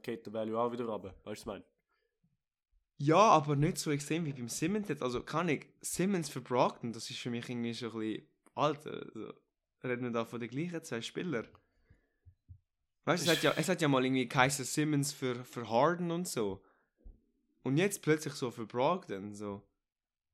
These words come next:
Speaker 1: Ja,
Speaker 2: Das ist
Speaker 1: ich
Speaker 2: schon,
Speaker 1: sage,
Speaker 2: das ist schon
Speaker 1: Brogdon und
Speaker 2: voll.
Speaker 1: Harden, das ist schon plus minus der gleiche Spieler, also.
Speaker 2: Sorry?
Speaker 1: Ich sa-, ich sa-, ich würd sagen, Brogdon und Harden sind schon plus minus der gleiche Spieler,
Speaker 2: Ja,
Speaker 1: also.
Speaker 2: eben, haben ja beide M V Ps und so schon gewonnen, also.
Speaker 1: Ja, ja, also, eben, ich weiss nicht, Alter.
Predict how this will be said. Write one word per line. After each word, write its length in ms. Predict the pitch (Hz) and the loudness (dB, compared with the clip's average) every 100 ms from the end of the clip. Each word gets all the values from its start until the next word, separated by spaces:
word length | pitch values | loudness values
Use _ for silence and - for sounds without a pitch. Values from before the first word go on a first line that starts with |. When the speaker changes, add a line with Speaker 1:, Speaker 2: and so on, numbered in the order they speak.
| _ | _
Speaker 1:
Ja, 200 | 85 92 | -10 -6
Speaker 2:
Das 80 | 95 | -4
ist 40 | 143 | -4
Speaker 1:
ich 40 | |
Speaker 2:
schon, 120 | - 151 | -2 -2
Speaker 1:
sage, 140 | 175 | -2
Speaker 2:
das 100 | - | -2
ist 60 | 131 | 4
schon 80 | |
Speaker 1:
Brogdon 240 | 139 156 147 | 4 4 0
und 60 | |
Speaker 2:
voll. 80 | 131 147 | 4 6
Speaker 1:
Harden, 220 | 165 151 | 6 2
das 80 | 120 | -10
ist 60 | - | -4
schon 140 | 151 139 | -4 -2
plus 180 | 143 | -6
minus 160 | 143 139 | -6 -8
der 80 | 139 | -6
gleiche 220 | 135 131 | -6 -6
Spieler, 320 | 139 - - - | -10 -14 -18 -20
also. 280 | - 90 92 _ _ _ _ _ _ _ - _ _ _ _ | -18 -20 -20 _ _ _ _ _ _ _ -20 _ _ _ _
Speaker 2:
Sorry? 380 | - 143 160 220 _ _ | -6 -4 -4 -8 _ _
Speaker 1:
Ich 160 | - 117 | -12 -6
sa-, 120 | - | -4
ich 100 | 123 | -4
sa-, 120 | 123 117 | -4 -6
ich 100 | 131 | -6
würd 120 | 123 | 0
sagen, 260 | 143 135 110 | 2 2 2
Brogdon 420 | 120 143 - 120 | 6 6 6 -4
und 80 | 110 | 2
Harden 280 | 131 139 110 | 2 2 -2
sind 140 | 107 | -8
schon 160 | 127 120 | -6 -4
plus 220 | 131 123 | -4 -4
minus 200 | 123 123 | -4 -4
der 100 | 123 | -4
gleiche 240 | 120 123 123 | -4 -4 -8
Spieler, 200 | - 107 | -6 4
Speaker 2:
Ja, 100 | 120 | 6
Speaker 1:
also. 140 | 120 | 8
Speaker 2:
eben, 180 | 160 135 | 6 8
haben 180 | 131 143 | 6 6
ja 100 | 135 | 4
beide 380 | 123 135 160 156 | 8 8 8 4
M 140 | 151 | 4
V 80 | 143 | 2
Ps 280 | 143 170 170 | -2 -4 -4
und 80 | 165 | -4
so 160 | 156 160 | -4 -4
schon 140 | 160 | -6
gewonnen, 300 | 147 175 127 | -2 0 0
also. 260 | 98 101 101 | 0 0 -2
Speaker 1:
Ja, 160 | 98 | -2
ja, 160 | 104 101 | -4 -2
also, 240 | 101 - - | -2 -2 -2
eben, 260 | 104 113 104 - - _ | -2 -2 -2 -6 -20 _
ich 80 | - | -4
weiss 180 | 104 | -2
nicht, 80 | 120 | 2
Alter. 400 | 120 107 92 - | 2 2 -4 -16